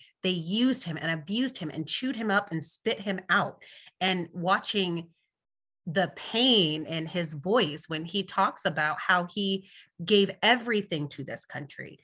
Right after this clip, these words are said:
and this country gave nothing back to him. And to live his whole life watching Steve Rogers being flouted around, flaunted around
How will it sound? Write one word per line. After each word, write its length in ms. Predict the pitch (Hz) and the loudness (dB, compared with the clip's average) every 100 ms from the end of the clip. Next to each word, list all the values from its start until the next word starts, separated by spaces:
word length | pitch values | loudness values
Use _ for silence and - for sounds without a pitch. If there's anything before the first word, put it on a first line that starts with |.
| _ _ 180 | _ _ -4
and 140 | 190 | -2
this 160 | 185 - | -2 -4
country 440 | - 214 - 214 | -4 -2 0 -2
gave 500 | 170 180 175 170 185 | -2 -2 0 -2 -4
nothing 720 | 160 160 170 175 143 170 156 | -4 -2 0 0 -2 -2 -2
back 360 | 147 143 135 - | 0 -2 -2 -8
to 100 | - | -14
him. 320 | 127 120 156 151 - - - - | -10 -10 -10 -16 -18 -18 -8 0
And 440 | 175 165 165 165 _ | 4 4 2 -4 _
to 340 | - 208 190 - _ _ | 0 2 0 -4 _ _
live 280 | 180 226 370 | 6 6 6
his 200 | 320 311 | 4 2
whole 220 | - 269 | 4 4
life 240 | 277 294 285 | 6 4 4
watching 680 | 165 226 262 - 233 214 202 _ _ _ _ _ _ | -4 -4 -4 -4 -2 -4 -6 _ _ _ _ _ _
Steve 440 | - - 294 - | -6 4 4 4
Rogers 500 | 214 226 269 180 160 | 6 6 4 -2 -2
being 220 | 180 165 | -2 -2
flouted 840 | 151 - 190 208 269 254 196 156 151 _ | -4 -8 4 6 6 6 2 0 -4 _
around, 340 | 180 180 220 - | 4 6 4 4
flaunted 500 | 214 285 294 170 - | 2 2 0 -2 0
around 600 | 165 170 247 151 151 151 | 0 2 2 2 0 -10